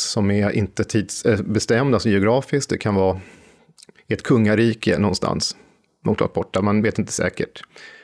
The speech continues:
Eh, det är, eh, ja, personerna som omnämns är ganska endimensionella. Det är liksom, en prinsessa är ju bara vacker.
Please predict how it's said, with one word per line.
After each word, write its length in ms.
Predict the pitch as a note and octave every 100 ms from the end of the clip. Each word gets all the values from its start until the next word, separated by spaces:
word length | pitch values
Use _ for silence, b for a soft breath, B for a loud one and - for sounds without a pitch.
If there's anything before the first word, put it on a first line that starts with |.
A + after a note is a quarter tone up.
| B B
Eh, 300 | A2+ G2+ G2+ -
det 240 | - A2+ G#2+
är, 320 | A2 G#2+ G#2 - - _ _ _ _ _ -
eh, 280 | C3+ G#2+ F#2 F#2+ G2
ja, 180 | F#2+ - B B B B -
personerna 500 | B2 C#3 C3+ C3 C3
som 300 | B2 A2+ A2 - -
omnämns 540 | C3 G#2 A2 B2 -
är 40 |
ganska 240 | G2+ G2+ -
endimensionella. 920 | A2 G2 F#2+ F#2 A2 F#2+ G#2 B2 D3 B B B B B _
Det 200 | - A2+
är 60 | G2+
liksom, 300 | G2 - G2
en 100 | G2
prinsessa 440 | - G#2+ A2+ -
är 40 | A#2+
ju 60 |
bara 120 | A2 F#2
vacker. 460 | F2 - G#2 A#2+